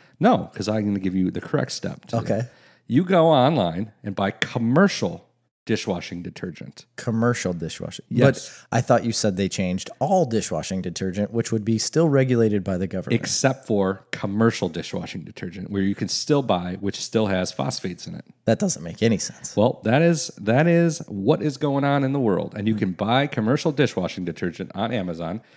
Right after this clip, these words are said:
Speaker 1: It is, comes in a powder.
Speaker 2: Uh, yeah, that's fine.
Speaker 1: And, uh,
Speaker 2: I'm not against powders, liquids, gels, packets. I'm not against any of 'em.
Speaker 1: So I found a really good brand, and I bought, like, three bags of it. They come in big,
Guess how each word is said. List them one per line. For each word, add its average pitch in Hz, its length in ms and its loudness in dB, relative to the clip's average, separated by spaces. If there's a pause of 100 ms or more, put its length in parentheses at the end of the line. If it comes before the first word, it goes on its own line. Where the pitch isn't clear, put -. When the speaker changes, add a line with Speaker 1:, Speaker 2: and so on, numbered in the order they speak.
(320)
Speaker 1:
It 101 120 -4
is, 107 300 -4
comes 101 260 -6
in 135 60 0
a 131 40 -2
powder. 113 520 0 (260)
Speaker 2:
Uh, - 120 -12
yeah, 110 260 0 (260)
that's - 160 0
fine. 107 160 2
Speaker 1:
And, 104 240 2 (480)
uh, 92 400 2
Speaker 2:
I'm 127 100 2
not 135 160 6
against 131 320 0
powders, 151 500 0
liquids, 127 460 0
gels, 117 640 -2 (220)
packets. - 720 -4
I'm 127 120 2
not 120 140 2
against 98 340 -2
any 92 220 -2
of 85 100 -4
'em. 82 80 -6
Speaker 1:
So 117 260 2
I 113 100 6
found 117 260 2
a 117 60 4
really 110 260 2
good 117 220 2
brand, 110 460 2 (800)
and 101 160 0
I 101 100 0
bought, 98 380 0
like, 95 240 -6
three 104 420 0
bags 92 380 -2
of 95 80 -4
it. 101 80 -2
They 95 60 -8
come 95 180 -8
in 90 100 -4
big, 92 280 -4